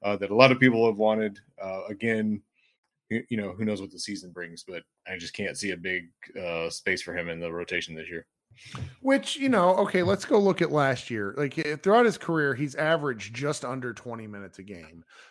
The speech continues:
Speaker 2: So I think some of this is, like, expectations where we feel like he plays more than he does. And I think that's largely because he's an Iron Man. I mean, he played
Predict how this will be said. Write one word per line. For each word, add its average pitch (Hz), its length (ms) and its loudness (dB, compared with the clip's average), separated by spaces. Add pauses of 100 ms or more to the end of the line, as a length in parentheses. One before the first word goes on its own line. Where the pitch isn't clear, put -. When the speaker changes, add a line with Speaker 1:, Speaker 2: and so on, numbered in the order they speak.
Speaker 2:
So 180 340 2
I 185 120 4
think 349 200 -2
some 175 240 -2
of 143 80 -6
this 143 180 -6
is, 131 140 -10
like, 135 220 -10
expectations 127 800 -10
where 120 400 -6
we 139 320 2
feel 165 280 4
like 127 220 2
he - 160 -10
plays 113 460 -8
more 117 200 -6
than 107 140 -10
he 98 160 -12
does. 107 500 -6
And 135 120 -2
I 156 100 2
think 185 220 -4
that's 143 240 -2
largely 147 400 2
because 123 340 -8
he's 110 220 -10
an 95 100 -12 (100)
Iron 127 360 -6
Man. 87 280 -16
I 95 40 -18
mean, 107 160 -16
he 165 100 -4
played 180 300 4